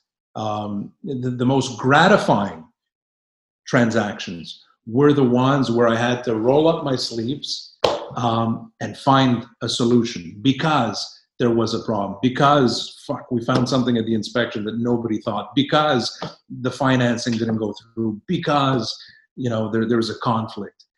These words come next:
Uh, that's when, you know, we have the ability to show this is our real value. So it's great to do what we say we're gonna do,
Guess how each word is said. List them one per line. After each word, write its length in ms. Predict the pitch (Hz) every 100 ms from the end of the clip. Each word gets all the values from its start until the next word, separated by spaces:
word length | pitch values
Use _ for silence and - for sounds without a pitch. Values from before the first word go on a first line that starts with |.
| _ _ -
Uh, 400 | 117 113 117 - -
that's 460 | 113 143 170 165 -
when, 640 | 123 127 123 120 117 113 -
you 120 | 117
know, 160 | 110 110
we 140 | 113
have 220 | 117 110
the 80 | 110
ability 640 | 101 160 196 160 110 107 _ _ _
to 100 | 131 113
show 600 | - 120 120 123 120 - _ _ _ -
this 280 | 123 123 120
is 120 | 107
our 160 | 98 101
real 240 | 113 107
value. 360 | 113 139 170 190
So 120 | 135
it's 120 | 123
great 320 | 135 175 185
to 60 | 143
do 220 | 127 175 175
what 200 | 139 143
we 100 | 131
say 120 | 156
we're 160 | 147
gonna 180 | 135 131
do, 220 | 123 143